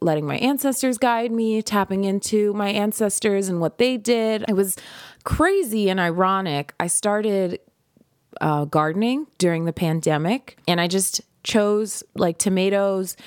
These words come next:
bell peppers to start. Those were, like, the two plants that I decided, "Let me start with that."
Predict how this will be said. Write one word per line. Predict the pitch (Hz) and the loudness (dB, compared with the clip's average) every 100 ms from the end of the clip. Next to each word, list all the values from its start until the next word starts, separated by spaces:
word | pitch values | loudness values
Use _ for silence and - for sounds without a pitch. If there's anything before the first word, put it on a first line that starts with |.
| - - - - | -20 -20 -10 0
bell | 202 190 | 0 2
peppers | 185 175 165 160 156 156 - - | -2 0 2 2 0 -2 -6 -4
to | - | 0
start. | - - 135 - _ _ _ | 0 0 -2 -4 _ _ _
Those | - 160 | -2 0
were, | 170 | 2
like, | 151 139 | 0 -2
the | 147 | -6
two | - 220 220 | 0 0 0
plants | 208 202 175 165 | 0 0 0 0
that | - 156 | 0 0
I | |
decided, | 151 - 151 147 147 | 0 -2 0 0 -2
"Let | 165 | 0
me | 226 | 0
start | - 170 - | 0 0 0
with | 147 | 0
that." | 120 110 | 0 0